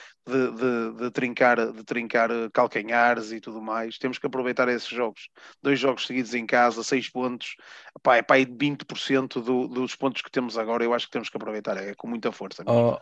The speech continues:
Speaker 2: oh, Bruno, deixa-me só te interromper, estou a ver aqui os comentários. Eh, está aqui o Ricardo Filipe a dizer, "O próximo jogo é muito perigoso, ou ganhamos e continuamos ali no meio da tabela, e estaria então, eh, e, espera aí, no meio da tabela estáveis,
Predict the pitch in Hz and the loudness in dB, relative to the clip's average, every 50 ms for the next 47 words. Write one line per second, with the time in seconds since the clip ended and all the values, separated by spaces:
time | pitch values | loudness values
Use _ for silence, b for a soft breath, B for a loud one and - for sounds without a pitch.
0 | - _ - 123 123 131 135 131 131 139 131 - 151 139 151 143 - 151 143 131 | -8 _ 2 2 4 4 4 2 2 0 0 -2 0 0 0 0 0 -2 -6 -8
1 | - - 156 139 131 139 131 123 - 147 139 127 135 135 123 143 139 127 - - | 0 2 2 2 4 4 4 4 4 2 2 4 4 2 4 2 0 0 0 -4
2 | - 135 127 117 - 127 131 131 131 127 - - - 120 113 - - 127 123 120 | -2 -2 -2 2 4 4 4 4 2 -2 -4 -6 -4 -6 -6 0 2 2 2 2
3 | - 135 127 120 117 - 127 120 - - 139 127 117 135 117 127 120 117 - 135 | 0 0 0 0 2 2 2 2 2 0 -2 0 0 2 2 4 2 4 2 0
4 | - - 143 131 120 139 131 135 127 131 123 - - - 127 113 127 131 143 143 | 0 0 -4 -2 -2 0 2 2 0 0 -4 -4 0 2 2 4 4 2 2 0
5 | 139 - - - 139 131 127 127 131 135 135 135 143 143 - - - - - 131 | -2 -8 -2 0 2 4 4 4 4 4 2 0 0 -2 -6 -10 -10 -8 -6 -2
6 | 123 120 120 117 117 117 - 131 - - 131 131 127 120 117 127 127 127 127 127 | 0 2 2 2 2 2 -2 -2 -2 0 0 2 2 2 2 2 2 2 2 0
7 | 123 127 127 120 117 110 - 117 123 131 131 131 139 151 - - B B B B | 2 2 2 2 2 2 4 4 6 6 4 4 0 -4 -6 -12 B B B B
8 | B B B B B B B 139 123 - - 135 139 139 139 127 120 139 135 135 | B B B B B B B -2 -2 0 2 2 4 4 2 2 2 2 2 2
9 | 135 131 - - 135 127 127 123 120 120 120 120 123 127 127 - - _ - - | 0 -4 -8 -4 -2 -2 0 0 0 -2 -2 -2 -2 -4 -8 -10 -16 _ -8 -6
10 | 127 123 123 120 117 113 110 - - _ _ _ _ - 123 113 - - - 117 | -2 0 0 0 0 0 -2 -4 -8 _ _ _ _ -8 -6 -6 -6 -2 0 2
11 | 117 117 127 151 165 165 - 151 135 127 127 123 120 117 - 123 143 143 143 131 | 4 4 4 4 2 0 0 -2 0 2 4 4 4 4 4 6 8 8 8 6
12 | - - 131 131 139 143 160 156 - - | 6 6 8 8 8 8 6 2 2 -2